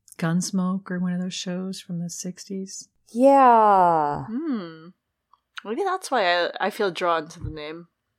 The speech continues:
Speaker 3: I didn't watch that show.
Speaker 1: I don't know. It's got some kind of, like, Western.
Speaker 2: Yeah,
Speaker 1: Yeah.
Speaker 2: the Big Brother.
Speaker 1: Yo, Hoss.
Speaker 2: Yeah,
Speaker 1: Yeah.
Speaker 2: yeah. Ah, that might be it. Maybe that's where George is taking. No, I don't know. Maybe
Speaker 1: <laughs>
Speaker 2: not.
Speaker 3: I mean, he
Speaker 2: <laughs>
Speaker 3: really might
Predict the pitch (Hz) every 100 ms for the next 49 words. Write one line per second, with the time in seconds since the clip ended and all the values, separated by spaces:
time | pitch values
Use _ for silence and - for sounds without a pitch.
0 | _ - 190 208 190 180 - 175 - 190
1 | 156 151 _ _ - 202 185 170 160 156
2 | - 175 - 170 156 - 160 147 143 151
3 | 143 - 156 147 - - 143 143 143 160
4 | 147 _ 175 160 156 151 147 185 165 185
5 | 160 175 170 143 131 127 127 185 170 156
6 | - 170 185 - - - - 165 147 147
7 | - _ _ - 156 165 147 143 139 185
8 | _ _ _ _ _ _ _ _ _ _
9 | _ _ - - - - - 160 170 160
10 | - 156 156 135 127 - 165 180 220 170
11 | 170 180 - 139 - - - - - -
12 | - 151 143 123 123 254 117 123 117 262
13 | - 339 381 - 359 311 320 320 285 285
14 | 302